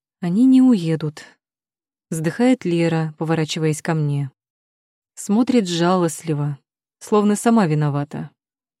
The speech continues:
«Не думаю». Отмахиваюсь легкомысленно.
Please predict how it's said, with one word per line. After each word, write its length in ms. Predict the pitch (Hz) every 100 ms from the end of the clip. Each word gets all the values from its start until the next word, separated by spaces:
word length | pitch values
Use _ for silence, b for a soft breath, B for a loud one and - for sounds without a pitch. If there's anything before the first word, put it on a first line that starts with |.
| _ _ _ _ -
«Не 260 | 151 156
думаю». 520 | 151 147 147 147 139 - _ _ _ _ _ _ _
Отмахиваюсь 720 | - 165 175 170 175 165 170 180
легкомысленно. 880 | 160 185 170 156 - 156 151 147